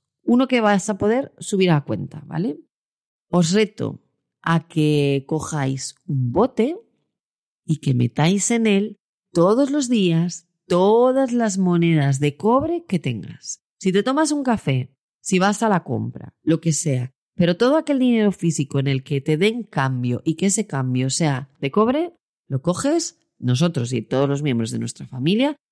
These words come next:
y lo metes en el bote. Y a ese bote lo vamos a llamar Mar sí que sabe. <laughs> Puedes llamarlo así o puedes llamarlo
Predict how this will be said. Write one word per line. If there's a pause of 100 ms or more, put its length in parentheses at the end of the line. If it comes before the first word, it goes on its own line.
y
lo
metes
en
el
bote.
Y
a
ese
bote (280)
lo
vamos
a
llamar (200)
Mar
sí
que
sabe. (120)
<laughs>
Puedes
llamarlo
así
o
puedes
llamarlo